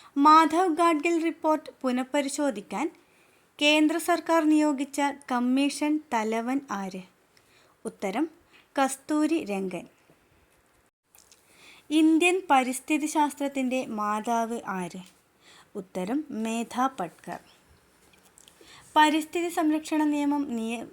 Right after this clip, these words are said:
നിലവിൽ വന്ന വർഷം ഏത്? ഉത്തരം ആയിരത്തി തൊള്ളായിരത്തി എൺപത്തി ആറ്. സ്ട്രോബിലാന്തസ് കുന്തിയാന ഏത് പൂവിൻ്റെ ശാസ്ത്രീയ നാമമാണ്?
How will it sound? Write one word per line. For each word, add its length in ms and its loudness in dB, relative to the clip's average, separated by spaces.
നിലവിൽ 560 -4
വന്ന 400 -2
വർഷം 640 -8
ഏത്? 320 -10
ഉത്തരം 460 -6
ആയിരത്തി 500 -4
തൊള്ളായിരത്തി 800 -4
എൺപത്തി 640 -8
ആറ്. 320 -8
സ്ട്രോബിലാന്തസ് 1300 2
കുന്തിയാന 840 0
ഏത് 360 -2
പൂവിൻ്റെ 600 -6
ശാസ്ത്രീയ 600 -4
നാമമാണ്? 680 -4